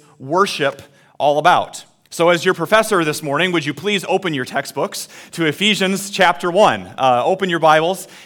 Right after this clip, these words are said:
Ephesians chapter one. If every single person could grab a Bible, that would be awesome, 'cause you're gonna need that this morning. We're gonna do, we're gonna do some good old-fashioned Bible study here this morning. So Ephesians chapter one, uh, starting at verse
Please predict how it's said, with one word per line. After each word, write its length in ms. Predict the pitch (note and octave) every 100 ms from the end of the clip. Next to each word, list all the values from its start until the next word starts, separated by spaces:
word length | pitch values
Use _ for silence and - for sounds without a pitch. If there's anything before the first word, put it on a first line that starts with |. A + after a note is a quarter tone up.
| -
Ephesians 560 | - G#3 G3+ G#3+ F#3
chapter 340 | - G3 - F#3
one. 200 | F3 B2
If 80 | -
every 240 | F#3 G#3
single 240 | G3+ A3 F#3
person 380 | G3 F#3+ F#3 D3+
could 120 | C#3+
grab 200 | E3+ D3+
a 60 |
Bible, 320 | C#3+ D3 C#3 C#3
that 120 | D3
would 120 | C#3+
be 240 | C#3+ C3+ - - -
awesome, 360 | C#3 C#3 - G#2
'cause 140 | B2
you're 140 | C#3+
gonna 120 | D3+ C3+
need 220 | D3+ C#3
that 480 | D3 B2 - - -
this 200 | B2+ -
morning. 300 | D#3 D#3+ D3+
We're 140 | C#3 D#3
gonna 160 | C#3+
do, 320 | C3+ C#3+ B2+ - - - - -
we're 120 | G3+
gonna 160 | A#3 G3+
do 160 | G#3+
some 160 | - F3+
good 160 | F#3+
old-fashioned 520 | F#3 E3+ F3+ E3 F3+ D3+
Bible 300 | D#3 D3 C#3
study 320 | D#3 C3+ B2
here 220 | C3+ A#2+
this 160 | A#2+ C#3
morning. 260 | A#2+ G#2+
So 140 | G#2 C#3+
Ephesians 500 | G#3+ A#3 A3 F#3+ -
chapter 400 | G#3+ G3+ G3 F3
one, 400 | E3 D3+ F3 F#3+ - - E3+
uh, 540 | C#3 C#3 C3+ B2+ F2+
starting 400 | - - F3+ F#3
at 140 | F3 C#3+
verse 500 | D3 D#3 - -